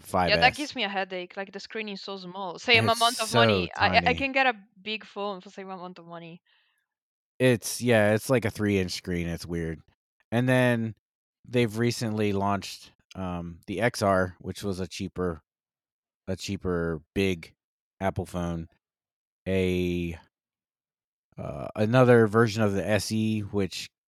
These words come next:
Speaker 2: I, I think came out in twenty twenty, and it was basically a remanufactured six S. So it was in the six S body, but, you know, uh, more, more updated internals.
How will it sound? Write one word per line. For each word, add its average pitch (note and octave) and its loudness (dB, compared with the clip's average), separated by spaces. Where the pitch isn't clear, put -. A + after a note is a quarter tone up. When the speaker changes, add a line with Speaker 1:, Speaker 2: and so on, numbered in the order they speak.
Speaker 2:
I, F#2 -2
I - 0
think A#2+ -6
came A#2 0
out G#2 2
in D2+ -14
twenty G2+ 0
twenty, G#2 -2
and F#2+ -2
it G#2 0
was G#2+ -2
basically G2 -2
a F2+ -2
remanufactured F#2+ -2
six - -8
S. G#2+ -4
So G2 -4
it D#2+ -2
was F2 -6
in F#2+ -4
the F2+ -6
six - -8
S G2 0
body, G2 4
but, D#2+ -2
you F2+ -4
know, D#2 -6
uh, D#2+ -4
more, F2+ -2
more A2+ 2
updated G2+ 2
internals. G2 -2